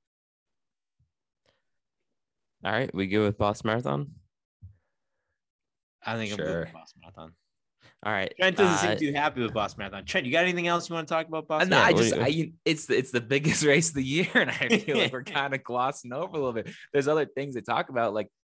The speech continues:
Speaker 3: I don't know. I
Speaker 1: What do
Speaker 3: was
Speaker 1: you wanna
Speaker 3: pretty
Speaker 1: talk
Speaker 3: impressed
Speaker 1: about?
Speaker 3: that Des Linden came in top fifteen. I
Speaker 2: She
Speaker 3: thought
Speaker 2: did.
Speaker 3: she
Speaker 2: That
Speaker 3: was
Speaker 2: was, that was
Speaker 1: That's
Speaker 2: impressive.
Speaker 1: pretty
Speaker 2: I was
Speaker 1: cool.
Speaker 2: very impressed with her.
Speaker 3: That was pretty cool. On the men's side, C J Albertson again goes
Speaker 1: Oh,
Speaker 3: out like a
Speaker 1: yeah.
Speaker 3: complete beast.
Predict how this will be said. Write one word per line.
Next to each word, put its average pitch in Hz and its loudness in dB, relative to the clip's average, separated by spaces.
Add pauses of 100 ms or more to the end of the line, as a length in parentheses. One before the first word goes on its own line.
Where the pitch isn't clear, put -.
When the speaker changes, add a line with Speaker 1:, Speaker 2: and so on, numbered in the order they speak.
(160)
Speaker 3:
I - 0
don't 165 0
know. 123 0
I 110 0
Speaker 1:
What 110 0
do 113 2
Speaker 3:
was 123 2
Speaker 1:
you 135 2
wanna 135 2
Speaker 3:
pretty 139 0
Speaker 1:
talk 127 4
Speaker 3:
impressed 110 0
Speaker 1:
about? 110 -4 (580)
Speaker 3:
that 117 0
Des 98 -10
Linden 123 -6
came 98 -6
in 95 -6
top - -2
fifteen. 101 -4
I 95 -4
Speaker 2:
She - -16
Speaker 3:
thought 98 0
Speaker 2:
did. 131 -2
Speaker 3:
she 131 0
Speaker 2:
That 135 2
Speaker 3:
was 143 2
Speaker 2:
was, 123 -2
that 127 -2
was 131 -4
Speaker 1:
That's - -20 (100)
Speaker 2:
impressive. 117 0
Speaker 1:
pretty 110 0
Speaker 2:
I 113 0
was 104 2
Speaker 1:
cool. 98 -4
Speaker 2:
very 117 0
impressed 113 -8
with 104 -6
her. 98 -8 (400)
Speaker 3:
That 98 0
was 127 -4
pretty 110 -6
cool. 101 -2
On 104 0
the 107 0
men's 104 -4
side, 120 0
C 120 -6
J 110 -2
Albertson 104 -6
again 104 -4
goes 107 2
Speaker 1:
Oh, 123 2
Speaker 3:
out 127 4
like 104 0
a 98 -8
Speaker 1:
yeah. 120 -2
Speaker 3:
complete 107 -4
beast. 107 -2